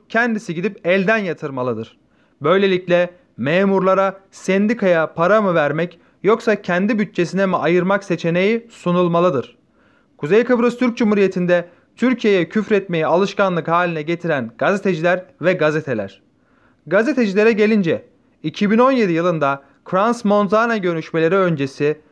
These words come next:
Kuzey Kıbrıs Türk Cumhuriyeti'ndeki neredeyse tüm Türkiye muhalif gazetecilerinin İsrail'e götürülüp burada eğitimden geçirildiğini ve toplum mühendisliğine hazırlandığını Kuzey Kıbrıs Türk Cumhuriyeti'nde duymayan kalmamıştır.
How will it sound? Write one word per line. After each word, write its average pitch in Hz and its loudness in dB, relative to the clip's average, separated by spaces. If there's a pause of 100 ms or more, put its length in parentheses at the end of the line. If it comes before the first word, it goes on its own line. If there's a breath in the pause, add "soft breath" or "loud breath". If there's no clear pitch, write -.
Kuzey 247 2
Kıbrıs 180 0
Türk 220 -2
Cumhuriyeti'ndeki 143 -4 (180)
neredeyse 180 0
tüm 220 2
Türkiye 180 -2
muhalif 165 -2
gazetecilerinin 156 -2 (300 soft breath)
İsrail'e 220 0
götürülüp 143 -6 (360 soft breath)
burada 190 2
eğitimden 190 0
geçirildiğini 139 -4 (300 soft breath)
ve 190 -2
toplum 220 0
mühendisliğine 151 -2
hazırlandığını 156 -2 (300 soft breath)
Kuzey 233 2
Kıbrıs 151 -4
Türk 233 -2
Cumhuriyeti'nde 147 -2
duymayan 190 0
kalmamıştır. 143 -4